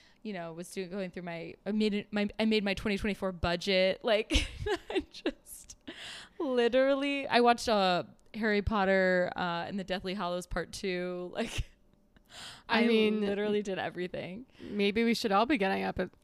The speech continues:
Speaker 2: three thirty in the morning.
Speaker 1: Three thirty in the morning.
Speaker 2: Attack the day.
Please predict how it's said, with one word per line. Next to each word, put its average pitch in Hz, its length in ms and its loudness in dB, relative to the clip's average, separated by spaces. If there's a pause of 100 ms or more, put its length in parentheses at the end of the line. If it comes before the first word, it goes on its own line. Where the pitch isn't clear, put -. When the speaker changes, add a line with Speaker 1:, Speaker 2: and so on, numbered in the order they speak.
Speaker 2:
three 185 180 -2
thirty 185 240 -4
in 175 80 -6
the 180 60 -6
morning. 311 360 8
Speaker 1:
Three 320 380 6
thirty - 100 -2
in 262 120 2
the 262 320 -4
morning. 247 200 -6
Speaker 2:
Attack 214 460 2
the 226 80 -6
day. 196 460 -2